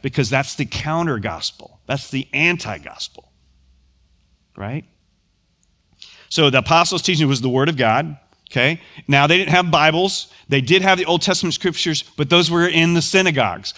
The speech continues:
So people are walking around, and this is what their Bible looks like. They don't have, they're not carrying scripture unless it's here and here, which is another reason to memorize scripture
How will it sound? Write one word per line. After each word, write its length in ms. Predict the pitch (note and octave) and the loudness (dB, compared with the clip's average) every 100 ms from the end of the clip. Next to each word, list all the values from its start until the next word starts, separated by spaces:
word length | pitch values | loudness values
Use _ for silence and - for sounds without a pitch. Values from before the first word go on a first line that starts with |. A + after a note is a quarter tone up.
| - - | -12 -4
So 180 | E3+ | -2
people 300 | D3 A#3+ A#3+ | 0 -2 2
are 60 | F#3+ | 4
walking 340 | E3+ E3+ E3 | 4 2 0
around, 360 | D3+ D#3+ D3+ B2+ - | 2 4 4 0 -4
and 140 | C#3 D#3 | 2 2
this 140 | F#3+ | 2
is 80 | D#3+ | 0
what 120 | D#3 | 0
their 80 | C#3 | 2
Bible 280 | C#3+ C#3 A#2 | 4 2 0
looks 220 | A#2 A2+ | -6 -4
like. 340 | F#2+ - - _ _ _ _ _ _ _ _ _ _ - | -4 -6 -20 _ _ _ _ _ _ _ _ _ _ -2
They 120 | C#3+ | 2
don't 160 | F3 | 4
have, 480 | F3 F#3 F#3 E3 C3+ | 4 4 2 0 0
they're 120 | D#3 | 2
not 160 | F#3 F3+ | 2 0
carrying 380 | - F#3 F#3+ F3 | 0 2 4 2
scripture 500 | - F#3+ - D3 A2+ - | 2 0 2 -2 -4 -8
unless 280 | - C#3 C#3 | 2 2 2
it's 140 | C3 - | -4 -4
here 380 | F#3+ F3+ F3+ - - | 0 2 0 -4 -4
and 160 | C3+ | -4
here, 360 | B2 C3 G2 - _ _ - | -2 -2 -4 -10 _ _ -8
which 220 | C3+ C#3 D3+ | -2 0 0
is 140 | C#3 | 2
another 380 | D3+ D#3+ G3 F#3 | 4 4 4 4
reason 380 | F3+ F3+ D3 C3 | 4 2 -2 -2
to 180 | C#3+ | 0
memorize 540 | C#3+ D#3 E3+ D#3 D3+ D3+ | 2 4 4 2 0 0
scripture 500 | E3+ E3 - D3 | -4 -6 -4 -4